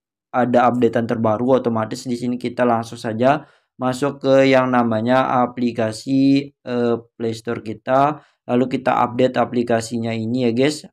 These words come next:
updatean terbaru terakhir diupdate sembilan Februari, ya, guys, kemarin. Nah, di sini kita update saja dulu, ya, guys, kita update. Oke, nah, di sini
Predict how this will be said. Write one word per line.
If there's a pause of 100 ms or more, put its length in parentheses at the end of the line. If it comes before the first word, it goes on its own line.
updatean
terbaru
terakhir
diupdate
sembilan
Februari,
ya,
guys,
kemarin. (320)
Nah,
di
sini
kita
update
saja
dulu,
ya,
guys, (440)
kita
update. (1500)
Oke,
nah,
di
sini